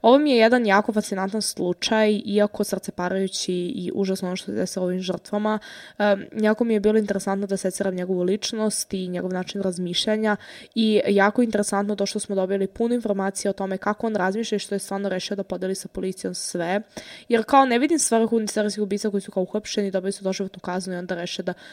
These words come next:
ništa ne priznaju, da uopšte ne pričaju o svojim zločinima, kao zašto si onda to uopšte radio? Jer serijski ubice traže samo pažnju na kraju dana.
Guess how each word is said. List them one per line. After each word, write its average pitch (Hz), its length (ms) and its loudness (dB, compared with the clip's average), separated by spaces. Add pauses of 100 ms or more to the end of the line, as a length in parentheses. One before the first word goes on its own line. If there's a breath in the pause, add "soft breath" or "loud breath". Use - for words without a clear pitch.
(180 loud breath)
ništa 180 520 0
ne 175 120 -2
priznaju, 185 440 -2
da 180 80 -4
uopšte 180 300 -4
ne 175 80 -2
pričaju 175 480 -6
o 165 60 -4
svojim 175 280 -6
zločinima, 165 560 -8 (140)
kao 190 260 -6 (1160)
zašto 196 260 2
si - 140 0
onda 180 200 -2
to - 100 -2
uopšte - 300 -6
radio? - 380 -8 (160)
Jer 196 200 0
serijski 208 320 -2
ubice 180 260 -4
traže 175 280 -4
samo 170 220 -6
pažnju - 460 -10
na - 100 -10
kraju - 280 -8
dana. - 360 -10